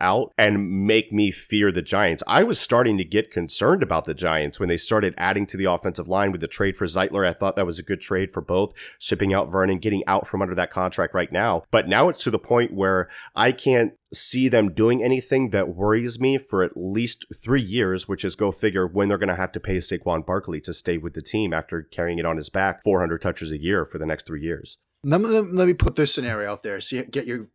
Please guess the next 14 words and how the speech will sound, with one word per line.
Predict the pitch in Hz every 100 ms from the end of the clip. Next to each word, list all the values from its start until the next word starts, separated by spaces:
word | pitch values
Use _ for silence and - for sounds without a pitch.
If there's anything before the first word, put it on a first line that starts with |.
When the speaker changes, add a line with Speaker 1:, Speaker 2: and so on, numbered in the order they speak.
| -
Speaker 2:
gauge | 135 131
your | 123
reaction | 117 110 104 - 110
to |
this | 104 101 104
real | 104 104
time. | 98 92 80 - -
Ed | 143 190
Oliver | 202 202 165 160
falls | - 139 131
to | 143
them | 127
at | 117
six, | - 98 - -